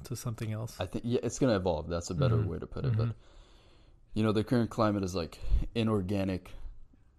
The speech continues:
Speaker 2: over organic.
Speaker 1: Mm-hmm.
Speaker 2: So a lot of people, in case you didn't know this, like, a lot of people buy followers, they
Speaker 1: Mm-hmm.
Speaker 2: buy likes,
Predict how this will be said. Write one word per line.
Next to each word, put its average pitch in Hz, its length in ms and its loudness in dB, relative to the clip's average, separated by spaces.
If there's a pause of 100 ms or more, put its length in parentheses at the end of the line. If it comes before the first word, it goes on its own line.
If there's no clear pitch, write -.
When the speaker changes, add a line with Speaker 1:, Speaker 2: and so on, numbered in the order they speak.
(120)
Speaker 2:
over 98 280 0
organic. 82 560 -8 (300)
Speaker 1:
Mm-hmm. 117 140 0
Speaker 2:
So 101 180 0
a 85 40 2
lot 87 240 4
of 87 100 0
people, 85 500 -6 (680)
in 92 100 -4
case 87 240 2
you 85 80 -2
didn't 80 160 -2
know 107 140 4
this, 87 240 -2
like, 87 240 -6 (240)
a 87 80 -6
lot 85 200 0
of 87 60 -4
people 98 280 -4
buy 87 260 0
followers, 98 640 -2
they 117 160 0
Speaker 1:
Mm-hmm. 110 80 0
Speaker 2:
buy 85 160 0
likes, 98 500 0